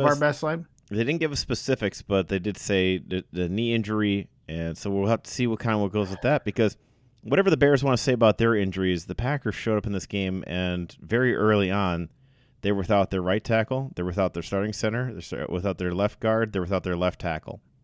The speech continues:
Speaker 2: Four of the starters that should be on the field
Speaker 1: Mm-hmm.
Speaker 2: are not.
Speaker 1: Yeah, and, uh,
Speaker 2: Yeah.
Speaker 1: one of 'em won't be back for sure. How about
Speaker 2: Yeah.
Speaker 1: the center?
Speaker 2: N-, no, I mean, he's done. He's done for this year.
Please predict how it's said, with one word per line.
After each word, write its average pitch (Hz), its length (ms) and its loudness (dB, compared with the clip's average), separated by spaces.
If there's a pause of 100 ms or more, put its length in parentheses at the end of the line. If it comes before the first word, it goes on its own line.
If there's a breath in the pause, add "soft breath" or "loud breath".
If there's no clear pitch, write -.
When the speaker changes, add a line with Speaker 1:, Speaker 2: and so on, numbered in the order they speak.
(300)
Speaker 2:
Four 127 480 2
of 127 60 2
the 123 100 2
starters 101 640 2
that 87 160 -4
should 101 240 -6
be 101 120 0
on 98 100 0
the 90 80 -4
field 98 320 0
Speaker 1:
Mm-hmm. 107 120 -10
Speaker 2:
are 82 160 -2
not. 82 600 -4 (1040)
Speaker 1:
Yeah, 139 220 8
and, 127 280 2
uh, 127 40 4 (160)
Speaker 2:
Yeah. 101 40 -8 (340)
Speaker 1:
one 131 160 0
of 156 80 2
'em 110 240 -2
won't 127 240 0
be 104 120 -8
back 95 300 -4
for 101 120 -12
sure. 95 420 -10 (540)
How 127 120 0
about - 120 0
Speaker 2:
Yeah. - 80 4
Speaker 1:
the 107 60 0
center? 104 360 -2 (920 soft breath)
Speaker 2:
N-, 110 120 -6 (200)
no, 101 340 0
I 101 140 2
mean, 98 160 0
he's 110 180 2
done. 104 280 2
He's 101 160 -2
done 104 100 2
for 98 100 -2
this 92 220 2
year. 73 240 -2